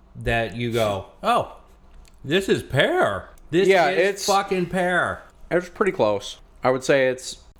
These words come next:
Speaker 2: reasonably pear flavored. Yeah, I, I'm pl-, pleasantly surprised 'cause I think most Jelly Belly is
Speaker 1: You
Speaker 2: bullsh-,
Speaker 1: admit it. You
Speaker 2: bullshit.
Speaker 1: wanted, you wanted to hate it.
Speaker 2: No, there, I, I did 'cause I don't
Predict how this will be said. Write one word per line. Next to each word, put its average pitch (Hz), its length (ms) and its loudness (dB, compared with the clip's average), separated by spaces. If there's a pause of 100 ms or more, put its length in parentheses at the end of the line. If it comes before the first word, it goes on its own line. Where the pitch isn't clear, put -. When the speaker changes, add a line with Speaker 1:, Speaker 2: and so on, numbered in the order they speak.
(160)
Speaker 2:
reasonably 190 680 2
pear 127 300 0
flavored. 104 520 -2 (380)
Yeah, 220 300 4
I, 180 340 4
I'm 180 360 -2
pl-, 180 260 4 (120)
pleasantly 165 400 2
surprised 113 480 0
'cause 117 100 -2
I 127 100 4
think 131 160 -2
most 127 260 0
Jelly 117 220 2
Belly 104 300 0
is 95 220 -8
Speaker 1:
You 165 140 4
Speaker 2:
bullsh-, - 140 -2
Speaker 1:
admit 147 220 0
it. - 40 -2
You 104 60 -4
Speaker 2:
bullshit. 170 160 4 (140)
Speaker 1:
wanted, 117 160 -2
you 120 80 0
wanted 135 220 0
to 117 80 -2
hate 110 200 -2
it. 175 40 -2
Speaker 2:
No, 247 160 6
there, 160 360 2
I, 151 240 4
I 151 40 6
did 151 380 0 (200)
'cause 131 120 -6
I 156 80 6
don't 226 240 0